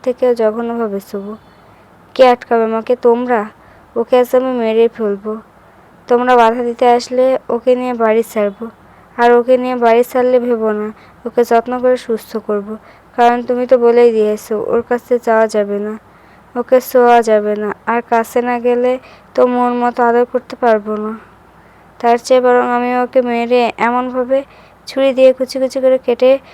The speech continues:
কফিনে ভরে মাটি চাপা দিয়ে রাখবো, তখন না থাকবে বাঁশ আর না বাজবে বাঁশি।" বলে ভাঙচুর রেখে পুনরায় জ্যোতির দিকে তেড়ে যেতে নিলে ওনারা আবার আরিশকে সবাই মিলে চেপে ধরে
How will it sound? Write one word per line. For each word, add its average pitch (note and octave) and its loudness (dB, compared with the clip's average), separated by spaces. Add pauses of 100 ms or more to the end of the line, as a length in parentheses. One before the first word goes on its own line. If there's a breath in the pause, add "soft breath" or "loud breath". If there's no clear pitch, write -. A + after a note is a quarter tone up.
(220 loud breath)
কফিনে B3+ 0
ভরে B3+ 0
মাটি A#3+ 0
চাপা B3 -2
দিয়ে A3 0
রাখবো, G#3+ -2
তখন A#3+ -2
না B3 -6
থাকবে B3 -4 (120)
বাঁশ B3 -8 (520 loud breath)
আর A#3+ -2
না A#3 0
বাজবে A#3 -2
বাঁশি।" G#3+ -10 (540 loud breath)
বলে B3 4
ভাঙচুর B3 0
রেখে B3 0
পুনরায় B3 0
জ্যোতির A#3 -8
দিকে B3+ -2
তেড়ে A#3+ 0
যেতে A#3 -4
নিলে A3 -6 (360 loud breath)
ওনারা B3 0
আবার A#3+ 2
আরিশকে A#3+ 0
সবাই A#3+ -4 (540 loud breath)
মিলে A#3+ -2
চেপে A#3 0
ধরে A3 -2